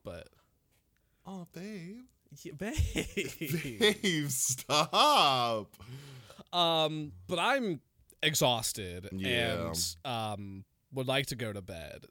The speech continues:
Speaker 2: Okay,
Speaker 1: So
Speaker 2: well, we got
Speaker 1: would
Speaker 2: an
Speaker 1: you like
Speaker 2: episode.
Speaker 1: to, we got an episode. I'm
Speaker 2: We ha-
Speaker 1: on, I'm still on, like, you know,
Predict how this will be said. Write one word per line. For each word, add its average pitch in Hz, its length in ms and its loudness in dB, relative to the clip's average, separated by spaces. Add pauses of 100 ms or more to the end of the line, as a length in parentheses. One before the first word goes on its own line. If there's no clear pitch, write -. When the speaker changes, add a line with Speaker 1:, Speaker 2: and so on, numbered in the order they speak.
(140)
Speaker 2:
Okay, 123 160 4
Speaker 1:
So 110 100 4
Speaker 2:
well, 104 180 4
we 117 100 2
got 131 140 6
Speaker 1:
would 123 80 4
Speaker 2:
an 117 40 2
Speaker 1:
you 117 60 2
like 135 220 2
Speaker 2:
episode. 135 340 0
Speaker 1:
to, 113 60 -16
we 139 100 -6
got 151 160 4
an 139 100 -2
episode. 120 440 -4
I'm 165 180 2
Speaker 2:
We 185 60 8
ha- 180 60 10
Speaker 1:
on, 165 200 0 (340)
I'm 208 180 4
still 226 340 6
on, 175 260 8
like, 139 480 2
you 151 100 -6
know, 120 500 -4